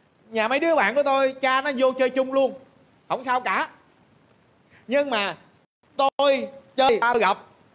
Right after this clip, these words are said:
tôi bị đòn. Tại sao tôi bị đòn? Tôi vi phạm quy tắc của gia đình tôi.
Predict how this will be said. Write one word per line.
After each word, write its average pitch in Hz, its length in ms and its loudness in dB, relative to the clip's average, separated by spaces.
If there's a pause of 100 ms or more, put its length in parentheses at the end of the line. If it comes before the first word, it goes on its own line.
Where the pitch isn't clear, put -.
(920)
tôi 170 120 -6
bị 165 80 -4
đòn. 127 260 -4 (2000)
Tại 226 160 2
sao 302 140 -2
tôi 302 120 0
bị 269 120 -2
đòn? 247 280 2 (2250)
Tôi 233 280 -2
vi 240 260 -2
phạm 180 380 -4
quy 247 160 -4
tắc 285 200 -4 (460)
của 139 180 -4
gia 208 160 -4
đình 147 160 -6
tôi. 170 200 -6